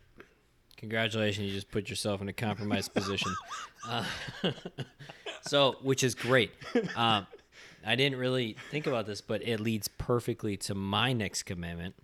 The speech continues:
Speaker 2: Yeah.
Speaker 1: If thou releases something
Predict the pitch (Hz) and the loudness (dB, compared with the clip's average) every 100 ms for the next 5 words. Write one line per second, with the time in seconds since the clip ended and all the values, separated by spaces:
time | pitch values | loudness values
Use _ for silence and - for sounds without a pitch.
0 | - 175 143 208 139 - _ _ _ - | -6 -2 2 0 0 -8 _ _ _ -20
1 | _ _ _ _ _ _ _ _ _ - | _ _ _ _ _ _ _ _ _ -2
2 | 113 170 - - 107 104 113 120 90 85 | 4 4 2 -14 -10 0 4 6 4 0
3 | 107 123 _ _ _ _ _ - 101 95 | -2 -4 _ _ _ _ _ -4 0 0
4 | 101 123 - 101 - 98 87 - 87 87 | 2 2 2 0 -2 -2 -4 -6 -8 -10